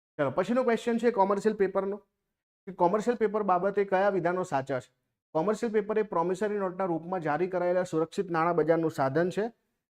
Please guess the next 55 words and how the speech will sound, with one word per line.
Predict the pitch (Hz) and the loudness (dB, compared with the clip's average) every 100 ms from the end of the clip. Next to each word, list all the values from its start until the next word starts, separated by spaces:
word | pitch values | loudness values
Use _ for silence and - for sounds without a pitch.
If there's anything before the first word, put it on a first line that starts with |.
| _ 143 | _ -8
સી | 135 202 | -4 -2
પી | 208 | -2
ઇશ્યુઅર | 233 196 208 196 | -4 -2 -2 0
દ્વારા | 170 180 180 | 2 0 2
નિર્ધારિત | 160 185 185 | 2 2 2
કરી | 180 180 | 2 2
શકાય | 175 185 185 | 0 -4 -4
તે | 165 | -2
મુજબ | 170 170 170 | -2 -2 -2
ફેસ | - 180 180 | 0 -2 0
વેલ્યુ | 170 175 | -2 -2
પર | 170 165 | -2 -4
ડિસ્કાઉન્ટ | 143 - 170 | -6 -6 -8
પર | 165 151 | -6 -4
જારી | 139 160 | -4 -2
કરવામાં | 170 170 170 160 | -2 0 0 0
આવે | 160 | 0
છે. | 151 233 - _ _ _ _ | -2 -6 -8 _ _ _ _
તેના | 175 175 | 0 0
તમામ | 175 160 214 220 | 0 0 -2 0
કોર્પોરેટ | 196 175 196 202 - | 0 0 -2 -4 -2
આપોઆપ | 143 160 190 190 | -2 2 0 0
સી | 165 | -4
પી | 160 | -4
જારી | 165 139 147 | -2 0 -2
કરવા | 143 135 135 | -2 -4 -2
પાત્ર | 127 123 117 | -4 -6 -12
છે. | - _ _ _ _ _ _ - | -16 _ _ _ _ _ _ 0
પહેલી | 208 | 2
વસ્તુ | 262 240 - | 2 0 -2
તો | 226 | 0
વાત | 190 202 196 | 2 2 0
કરીએ | 208 | -2
કે | 208 | -2
તમામ | 208 156 180 226 | -4 -2 0 0
સી | 214 196 | -2 -4
પી | 180 202 | -4 0
જે | 175 | 0
છે | 170 185 | 0 -4
કોર્પોરેટ | 180 147 147 175 185 180 | -2 -2 -2 -4 -4 -4
પેપર | 151 151 | -6 -4
બહાર | 156 135 131 | -4 -2 -4
ના | 135 135 | -4 -2
પાડી | 156 175 180 | 0 0 -2
શકે. | 175 208 247 254 _ _ - | -4 -2 -2 -4 _ _ -6
એના | 175 208 | -2 0
માટે | 202 180 185 | 0 0 -2
જે | 175 | -2
છે | 180 185 180 | -2 -4 -4
જે | 156 | -6
ક્રેડિટ | - _ 143 151 185 175 | -8 _ 0 2 2 0
રેટિંગ | 175 180 | -4 -4
એજન્સી | - 131 170 196 220 | -4 -2 -2 -2 -2
હોય | 190 170 | 0 0
એને | 165 170 | 0 -4